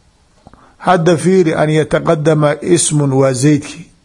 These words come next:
wa yata'akhkhara canhu ficlun waa darabtudii oo caamilun, mashquulun bidamiiri lismi saabiqi. Darabtudaas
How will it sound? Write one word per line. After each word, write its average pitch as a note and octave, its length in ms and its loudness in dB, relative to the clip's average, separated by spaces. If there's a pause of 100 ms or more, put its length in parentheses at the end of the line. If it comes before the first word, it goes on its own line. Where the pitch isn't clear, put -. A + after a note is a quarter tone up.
(640)
wa D3 140 2
yata'akhkhara D#3 760 -2
canhu D3+ 260 -2
ficlun D#3 440 0
waa C3+ 200 2
darabtudii C3 720 -2
oo C3+ 200 0
caamilun, C3 500 -2 (840)
mashquulun E3+ 840 2
bidamiiri D#3 580 0
lismi D3+ 320 -2
saabiqi. B2+ 600 -4 (280)
Darabtudaas D#3 1040 -2